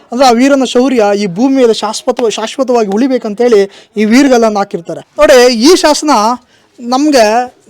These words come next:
ನಾಕಿ, ನಾಕಿರಾಜ ಅಂದ್ರೆ ಹೆಗ್ಗಡೆ ನಾಕಿರಾಜನ ಕಾಲದಲ್ಲೇ ಇಮ್ಮಡಿ ವೀರಬಲ್ಲಾಳನ ಕಾಲದಲ್ಲಿ ಹಾಕಿರುವಂತ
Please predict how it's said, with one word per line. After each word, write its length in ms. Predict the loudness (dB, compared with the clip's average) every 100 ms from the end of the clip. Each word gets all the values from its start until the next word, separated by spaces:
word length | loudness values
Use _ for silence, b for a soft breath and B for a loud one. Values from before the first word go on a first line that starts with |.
| -10
ನಾಕಿ, 680 | -4 -4 2 2 4 2 0
ನಾಕಿರಾಜ 460 | -2 2 2 2 2
ಅಂದ್ರೆ 180 | 2
ಹೆಗ್ಗಡೆ 300 | 0 0 2
ನಾಕಿರಾಜನ 580 | 2 0 -2 -2 -2 -4 -6
ಕಾಲದಲ್ಲೇ 640 | -2 0 0 0 0 -2 -4 b b -6
ಇಮ್ಮಡಿ 580 | -2 0 2 2 0 -2
ವೀರಬಲ್ಲಾಳನ 640 | -2 2 2 2 2 0
ಕಾಲದಲ್ಲಿ 360 | -2 0 0 0
ಹಾಕಿರುವಂತ 460 | -2 -2 -2 -2